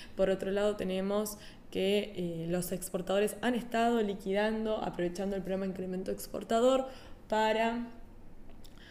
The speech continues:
adelantarse <laughs> a la posible suba de las retenciones. Y, eh, en cuanto al dólar, bueno, arrancamos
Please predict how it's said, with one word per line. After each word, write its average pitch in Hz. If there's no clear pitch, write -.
adelantarse 202
<laughs> -
a 208
la 185
posible 202
suba 208
de 196
las 180
retenciones. 202
Y, 262
eh, 185
en 214
cuanto 220
al 226
dólar, 262
bueno, 240
arrancamos 202